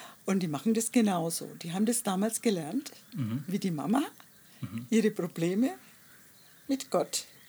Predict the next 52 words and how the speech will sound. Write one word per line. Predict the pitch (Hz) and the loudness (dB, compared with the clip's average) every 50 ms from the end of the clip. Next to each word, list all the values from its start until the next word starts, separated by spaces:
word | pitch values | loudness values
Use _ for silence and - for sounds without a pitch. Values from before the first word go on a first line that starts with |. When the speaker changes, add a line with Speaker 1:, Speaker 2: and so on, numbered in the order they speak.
| - - - - - - | -20 -20 -20 -20 -10 -6
Speaker 1:
besprochen | - 180 - - - - 165 - - 190 156 | -6 -6 -4 -2 -2 -2 -2 -2 -4 -6 -6
hat. | 143 160 196 - - - - - - - | -8 -10 -10 -14 -16 -18 -20 -20 -14 -12
Speaker 2:
Okay. | 160 135 | -4 -2
Speaker 1:
Und | 175 196 175 | 0 0 0
das | 165 165 - | 0 -2 -2
machen | 196 - 151 175 180 | -4 -4 -4 -6 -6
sie | - 185 185 | -4 -4 -4
heute | 180 185 175 - - - | -4 -4 -4 -4 -6 -6
auch. | 131 127 127 135 - - - - - - - - - - - | -6 -8 -8 -12 -16 -20 -20 -20 -20 -20 -20 -20 -20 -20 -18
Speaker 2:
Okay, | 123 - - 110 117 156 170 120 110 110 | -16 -16 -14 -12 -12 -12 -12 -14 -14 -14
sehr | 113 - - 135 139 | -10 -6 -4 -4 -4
schön. | - - 117 110 | -4 -6 -6 -6
Also | - 135 127 135 | -4 -2 -2 0
würdest | 135 147 151 151 147 - | 0 2 2 0 0 0
du | 143 | 0
sagen, | - - 127 131 127 131 123 | -2 0 0 0 2 2 2
dass | 120 117 - | 0 0 -4
es | 123 117 | -4 -4
auf | 120 110 - | -6 -4 -4
jeden | 127 123 123 117 | -2 -2 -2 -2
Fall | - - 113 113 110 - | -4 -6 -6 -8 -8 -4
hilft, | - 127 131 139 135 - - - - | -2 0 0 0 -2 -6 -12 -8 -6
mit | 131 127 - | -4 -4 -2
seinen | - 117 110 117 117 - | -2 -2 -2 -2 -2 -2
Kindern | - 110 110 107 110 110 110 | -2 -2 -2 -2 -2 -4 -2
zu | - - | 0 2
Speaker 1:
Nur, | 214 214 202 196 175 | 2 4 4 4 4
Speaker 2:
beten | - 147 113 107 | 2 2 0 0
und | - - 117 110 104 104 - 196 | 0 0 -2 -2 -2 -2 0 0
Speaker 1:
nur, | 214 202 180 151 - - | 0 2 0 -2 -6 -8
Speaker 2:
vor | - - 127 - | -10 -10 -10 -10
Gott | - 226 - | -10 -10 -10
zu | - - | -10 -12
beten? | - - 226 | -6 -2 0
Speaker 1:
nur | 214 208 190 180 | 0 2 2 0
das | - - - - | -2 -4 -6 -6
Einzige. | - 147 190 202 - - 156 180 170 | -4 -4 -4 -4 -4 -4 -4 -4 -4
Und | 143 175 185 | 0 0 0
da | |
gibt's | 208 - 208 - - 208 | 0 -2 -4 -4 -2 0
noch | 214 | 0
einen | 202 190 | 0 2
schönen | - 208 208 214 233 233 | 2 2 4 6 4 4
Satz | 226 202 190 202 - - | 2 0 -2 -4 -6 -2
für, | - 214 202 185 | 0 0 0 2
werden, | 190 190 190 208 202 - 165 | 0 0 0 0 -2 -2 -4
für | 180 - 208 180 | -4 -2 -2 -2
Mamas. | 175 170 170 185 214 302 381 - - - - - - - - - - - - - - - - - - - - - - - - - - - | 0 0 2 2 2 2 2 0 -4 -6 -8 -12 -14 -14 -14 -14 -14 -14 -14 -16 -18 -20 -20 -20 -20 -20 -20 -20 -20 -20 -20 -20 -16 -12
„Es | - - - | -10 -2 0
gibt | - 262 - | 0 2 4
eine | 220 240 214 | 2 2 2
Zeit, | - - 190 202 320 415 - - - | 2 2 2 0 0 0 -2 -6 -6